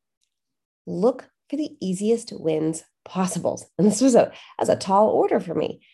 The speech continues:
I had forty some odd years of not eating vegetables. So changing that, that would be a big wow. It would be huge.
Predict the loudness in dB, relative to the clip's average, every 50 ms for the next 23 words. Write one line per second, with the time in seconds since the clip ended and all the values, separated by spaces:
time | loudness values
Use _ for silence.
0 | _ _ _ -2 0 0 0 -2 -4 -2 0 0 2 2 2 0 -2 -4 -8 -8
1 | -4 -2 0 0 0 0 0 2 2 2 2 2 2 2 2 2 2 0 0 0
2 | 0 2 2 2 0 -2 -4 -6 -6 -6 -6 -6 -4 -2 -2 -2 -4 -6 -12 -14
3 | -14 -14 -16 -16 -16 -16 -16 -12 -8 -4 -4 -2 -2 -2 -2 0 0 -2 -2 -4
4 | -6 _ _ _ _ _ _ _ _ _ -12 -8 -6 -4 -4 -2 -2 0 0 0
5 | 2 2 2 2 2 0 0 0 0 0 0 -4 -8 -10 -10 -14 _ _ _ _
6 | _ _ -4 -2 -2 -2 -2 -4 -6 -8 -8 -6 -4 -2 -2 -2 -2 -4 -8 -12
7 | -16 -18